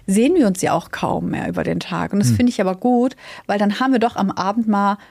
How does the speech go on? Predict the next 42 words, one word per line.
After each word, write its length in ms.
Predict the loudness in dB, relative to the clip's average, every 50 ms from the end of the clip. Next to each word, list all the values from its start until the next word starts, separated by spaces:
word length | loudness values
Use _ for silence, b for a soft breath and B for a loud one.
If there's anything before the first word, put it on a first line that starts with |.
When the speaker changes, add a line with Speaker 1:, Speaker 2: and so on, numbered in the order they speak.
| B B B
Speaker 1:
mehr 320 | 2 2 4 4 2 0 -2
zu 180 | -2 -4 -4 -2
erzählen 760 | -2 -4 -6 -8 -4 0 0 2 2 2 2 2 0 0 -2 -2 -2
über 160 | -2 0 0
die 100 | 0 -2
Firma, 300 | -2 0 0 0 2 2
weil 100 | 0 0
sonst 240 | 0 0 0 0 -2
hast 100 | -4 -2
du 40 |
immer 100 | 0 0
alles 240 | 0 0 -2 -4 -2 0
gemeinsam 420 | 2 4 4 4 4 2 2 0
erlebt. 220 | 0 -2 -2 -2
Influencer 280 | 0 0 2 2 2 2 2
Speaker 2:
Ja. 60 | 2
Speaker 1:
Marketing, 380 | 0 -2 -2 -2 -2 -2 -2 -2
das 180 | -4 -4 -4
und 100 | -4 -6
das 140 | -6 -4 -4
und 80 | -2 -2
das. 140 | -2 -4
Und 320 | -4 -10 -16 -18 -10 -4 -4
jetzt 100 | 0 0
ist 100 | 0 0
es 120 | 0 0 0
so, 80 | 0
okay, 240 | 0 0 0 0 0
wie 60 | 2
war's 140 | 2 0 -2
eigentlich 120 | -2 -4 -4
bei 40 | -4
dir 280 | -2 0 0 0 2 2
heute 260 | 0 0 0 -2 -2
so? 160 | -2 0 0
Und 80 | 2 0
dann 80 | 0 -2
erzählt 300 | -2 -2 -2 -4 -4 -2
man 120 | -4 -4
sich 100 | -4 -8 -6
schon 240 | -4 0 0 2 2
was. 300 | 2 0 0 -4 -8